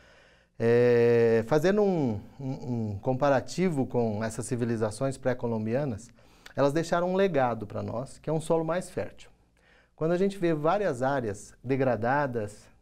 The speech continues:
ou contaminadas da nossa civilização, este talvez vai ser o nosso legado pras próximas gerações, né? Nós temos que mudar esse cenário.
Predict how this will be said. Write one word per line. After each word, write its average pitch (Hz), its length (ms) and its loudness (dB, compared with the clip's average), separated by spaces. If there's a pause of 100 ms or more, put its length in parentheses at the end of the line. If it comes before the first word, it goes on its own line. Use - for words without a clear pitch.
(320)
ou 190 160 2
contaminadas 131 1000 -4 (680)
da 120 100 -2
nossa 156 300 0
civilização, 131 800 -4 (140)
este 151 360 -2
talvez 135 560 -4 (400)
vai 127 80 -4
ser - 120 -4
o 147 60 2
nosso 147 320 0
legado 123 480 -6 (400)
pras 127 160 -4
próximas 123 400 -4
gerações, 123 540 -6
né? - 80 -20 (360)
Nós 113 120 -8
temos 156 200 0
que 190 120 0
mudar 160 340 4
esse - 180 -12
cenário. 151 560 -4